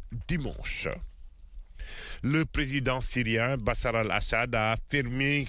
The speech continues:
a averti que le succès de l'intervention russe contre les terroristes était vital pour éviter la destruction du Moyen-Orient. Euh, pour, euh, le cinquième jour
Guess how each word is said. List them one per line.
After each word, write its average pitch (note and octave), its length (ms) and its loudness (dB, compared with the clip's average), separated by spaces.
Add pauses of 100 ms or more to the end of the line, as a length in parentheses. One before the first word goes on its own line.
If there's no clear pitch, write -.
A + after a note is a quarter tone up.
a A#2 220 4
averti D3+ 680 0
que - 80 0
le A2+ 360 2 (260)
succès - 560 2
de A2+ 280 2
l'intervention C3 1120 0 (340)
russe A#2+ 540 2
contre A#2+ 240 -2
les A2 140 2
terroristes A#2 560 0
était B2 280 0
vital D#3+ 680 0
pour - 260 -4
éviter B2 480 0
la G#2+ 180 2
destruction D3+ 920 -2 (300)
du G#2 140 0
Moyen-Orient. G2+ 680 2 (460)
Euh, G#2+ 260 4
pour, A#2 220 0
euh, G#2+ 320 4
le G#2 160 0
cinquième D3 560 0
jour B2 200 0